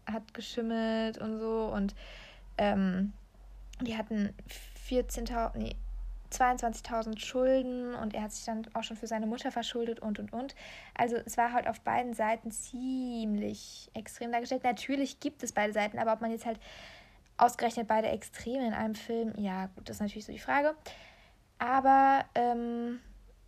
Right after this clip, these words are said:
ja, jetzt nochmal zu Heidelberg und Mannheim. Ich fand es mega schön, dass man halt auch so viel von den Städten gesehen hat, wobei ich dann gegoogelt habe, <laughs> während dem Film natürlich, und dann gelesen habe, dass auch Teile in Berlin gedreht wurde, weil ich halt dann wieder mal gar nicht verstanden habe, aber egal. Ähm,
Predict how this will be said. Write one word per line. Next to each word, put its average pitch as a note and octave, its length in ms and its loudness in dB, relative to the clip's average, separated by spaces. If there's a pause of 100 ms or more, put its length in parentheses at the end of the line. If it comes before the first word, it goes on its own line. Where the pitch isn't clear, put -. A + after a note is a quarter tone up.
(240)
ja, A3 160 6
jetzt A3 140 0
nochmal B3 160 -2
zu A3 160 -6
Heidelberg A3+ 320 0
und G#3 160 -2
Mannheim. A3+ 340 -2
Ich C4 120 -8
fand A#3 120 -6
es - 200 -6
mega A#3+ 320 -2
schön, C4+ 320 -4
dass A#3+ 160 -6
man A3+ 80 -6
halt A3+ 160 -6
auch A#3 40 -6
so B3 120 -10
viel B3 180 -8
von A#3+ 160 -8
den A#3 100 -6
Städten - 300 -10
gesehen A3 300 -4
hat, D#4+ 160 0
wobei A3+ 200 4
ich A#3+ 120 0
dann G#3+ 180 2
gegoogelt A#3+ 460 0
habe, C4 160 2 (140)
<laughs> - 180 -12
während G3 200 2
dem G3 60 -2
Film A#3 160 -6
natürlich, A3+ 360 -2 (480)
und A#3 280 0
dann A3 140 4
gelesen A3+ 300 0
habe, G#3+ 100 -2
dass G#3+ 180 -6
auch - 160 -8
Teile A3+ 300 -2
in G#3+ 140 0
Berlin G#3 520 -2
gedreht B3+ 340 -6
wurde, C4 180 0
weil G#3 80 -2
ich G3+ 80 -8
halt G#3 80 -10
dann G#3 80 -4
wieder G3+ 120 -4
mal G3 100 -2
gar G#3 140 -2
nicht B3+ 100 -6
verstanden C4+ 300 -6
habe, - 100 -8
aber G#3 140 -4
egal. A3+ 340 2 (640)
Ähm, B3+ 600 6